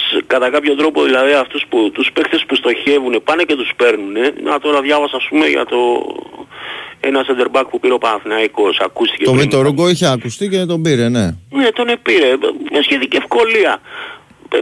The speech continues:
Speaker 1: πράγμα που δεν γίνεται με τον Ολυμπιακό, ρε φίλε. Δηλαδή, έχω τρελαθεί. Κάθε
Speaker 2: Θα σου
Speaker 1: μεταγραφική
Speaker 2: πω,
Speaker 1: περίοδο.
Speaker 2: θα σου πω ένα πράγμα το οποίο, ε, πολλές φορές είναι διαφορετικό. Τάκη μου, βαράνε, για πάρ' τους σιγά σιγά.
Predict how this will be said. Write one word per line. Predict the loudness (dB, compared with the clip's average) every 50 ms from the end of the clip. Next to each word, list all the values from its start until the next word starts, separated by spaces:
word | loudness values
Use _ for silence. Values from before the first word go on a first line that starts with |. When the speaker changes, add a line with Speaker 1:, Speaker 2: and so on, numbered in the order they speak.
| -2 -2
Speaker 1:
πράγμα | -2 -2 0 0 0 0
που | 0 0
δεν | 0 0
γίνεται | 0 2 0 2 2
με | 2
τον | 2 4 4
Ολυμπιακό, | 2 2 2 2 2 2 2 0 0 2 2
ρε | 2 2
φίλε. | 2 0 0 2 2 2
Δηλαδή, | 4 4 4 4 4 4 4 4 2 0 -6 -14 -10 -2 -2
έχω | 0 0 0 -2 0
τρελαθεί. | 0 2 2 2 2 0 0 0 0 0 0
Κάθε | -2 -2 -2 -2 0 2 2
Speaker 2:
Θα | 2 4
σου | 4 2 2
Speaker 1:
μεταγραφική | 2 2 2 2
Speaker 2:
πω, | 2 2
Speaker 1:
περίοδο. | 2 0 0 0 2 2 2
Speaker 2:
θα | 2
σου | 0 0
πω | 0 0 0 2 2
ένα | 0 2 2 2 2
πράγμα | 2 0 0 0 0 0 0
το | 2 2 0
οποίο, | 0 0 0 2 2 4 4 4 4 4 4 4 4 2 2 2 0 -2 -4 -6 -12 -16 _ _ _ _ _ _ _ _ _
ε, | -4 -2 0 0 0 0 0
πολλές | 0 2 2 2 2
φορές | 2 0 0 0 0
είναι | 0 2
διαφορετικό. | 2 2 0 0 0 0 0 0 -2 -2 -2 0 2 2 2 0 -2 -6 _ _ _ _ _ _ _ _ _ _ _ _
Τάκη | -2 0 0 2
μου, | 2 2 4 4 4 4 2 2 0 0 0
βαράνε, | 0 0 0 2 2 2 4
για | 4 2 2 0 -2 -4 -4
πάρ' | -6 -6 -4
τους | -6 -10 -12
σιγά | -6 -4 -4 -4
σιγά. | -4 -2 -4 -4